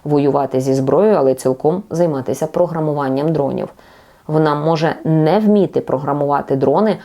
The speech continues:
але цілком може займатися розробкою, до прикладу, спеціального одягу, який допомагатиме і робитиме комфортнішим життя наших там. Це одне завдання — облікувати всіх. І друге — це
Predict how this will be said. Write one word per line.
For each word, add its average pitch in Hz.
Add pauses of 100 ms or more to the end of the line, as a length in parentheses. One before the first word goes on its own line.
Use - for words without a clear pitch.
(220)
але 143 (260)
цілком 175 (180)
може 143
займатися 143
розробкою, 147 (260)
до 135
прикладу, 180 (100)
спеціального 156
одягу, 135
який 131
допомагатиме 156
і 147
робитиме 147 (220)
комфортнішим 160 (220)
життя 143
наших 139
там. 127 (640)
Це 147
одне 143
завдання — 156
облікувати 156
всіх. - (300)
І 170
друге — 180 (440)
це -